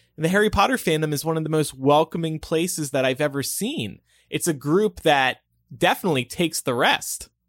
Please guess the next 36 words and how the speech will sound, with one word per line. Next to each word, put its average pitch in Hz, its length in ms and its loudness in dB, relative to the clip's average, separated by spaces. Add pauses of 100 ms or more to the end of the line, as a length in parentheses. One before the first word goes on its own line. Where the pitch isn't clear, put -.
(180)
I 139 100 2
mean, 131 400 -2
we've 147 340 0
spoken 170 420 2
about 120 280 2
how 120 220 2
the 113 120 -4
fandom 143 420 0
consists - 440 -6
of 113 120 -6
a 113 40 -6
lot 120 300 2
of 117 80 -2
outcasts. - 680 -2 (460)
So 175 160 0
to 165 140 -4
me, 175 400 2
Hufflepuff 160 580 0
is 143 120 -8
kind 165 260 0
of, 151 220 0 (240)
is 220 280 0
the 165 180 4
Harry 180 300 2
Potter 240 360 0
fandom. 92 500 -6 (160)
And 143 120 -2
I, 151 160 4
of 160 180 0
course, 175 280 -2
adore 180 380 2
the 185 100 2
Harry 180 240 0
Potter 190 320 -2
fandom. 101 500 -8 (480)
So 139 560 2